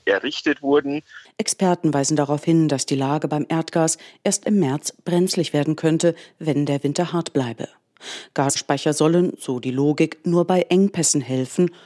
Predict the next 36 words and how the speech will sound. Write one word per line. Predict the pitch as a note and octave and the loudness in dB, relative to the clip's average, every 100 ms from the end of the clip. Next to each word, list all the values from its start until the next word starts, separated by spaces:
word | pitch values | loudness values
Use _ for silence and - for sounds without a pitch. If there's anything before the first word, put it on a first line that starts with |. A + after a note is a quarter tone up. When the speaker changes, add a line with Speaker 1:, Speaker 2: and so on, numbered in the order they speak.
| _ | _
Speaker 2:
Grundsätzlich | - G#3+ G3+ G#3+ G#3+ - A#2 - | -2 0 2 0 0 -4 -4 -2
nutzen | C3+ - - | -4 -4 -6
Industrie- | D3 C#3 C3+ - D#3 | -4 -2 -4 -2 0
und | D#3 D#3 | 0 0
Privatverbraucher | E3 D3+ D#3 F3 D3+ D#3 D#3+ F3 - | 0 0 0 -2 0 0 2 -2 -2
Importe, | G3 - E3+ D#3 - - _ _ | -2 -2 -2 -2 -6 -12 _ _
die | - | -6
täglich | G3+ C3 A2 - A2 - | -4 -2 -4 -6 -8 -6
in | C#3 | -6
Deutschland | B2 A#2+ - D#3 D#3+ | -6 -6 -4 -2 -2
ankommen. | C3+ - A2+ - _ _ - - - - - | -4 -6 -8 -10 _ _ -20 -16 -16 -16 0
Per | A#3+ | 0
Pipeline | A3+ F3 E3 F3 D#3+ | 2 -2 0 0 0
aus | D3+ - | 0 2
Norwegen | E3 E3 F3 E3 F3+ - | 4 4 2 2 0 0
oder | F3 E3 E3+ - | 2 2 2 -2
als | E3+ | -4
L | - E3 | -2 0
N | D#3 | 0
G | E3 | -2
per | - F3 | -4 -2
Schiff | - D#3 D#3+ - | 0 0 -2 -8
und | - F#3 - | -4 -4 -4
Terminal. | - E3 B2 A2 B2+ - _ - - - | -2 0 2 -2 -10 -16 _ -16 -14 -14
Hier | - A3+ D#3+ | 2 2 4
haben | C3 C#3 | -2 0
die | A#2+ | 0
U | C#3+ | 0
S | C#3+ - | 0 0
A | D#3 D#3 | 0 0
einen | F3+ F#3 G3+ | 2 2 2
Marktanteil | D3 - - C#3 C#3+ D3 | 0 -2 -6 -4 0 -2
von | D3 F3+ | 0 -4
über | F#3 G#3 | -2 -2
fünfundneunzig | G3+ - C3 B2 A#2+ B2 C3 | -2 -4 -4 -4 -4 -4 -6
Prozent | - D3 - E3+ E3+ | -4 -2 2 2 2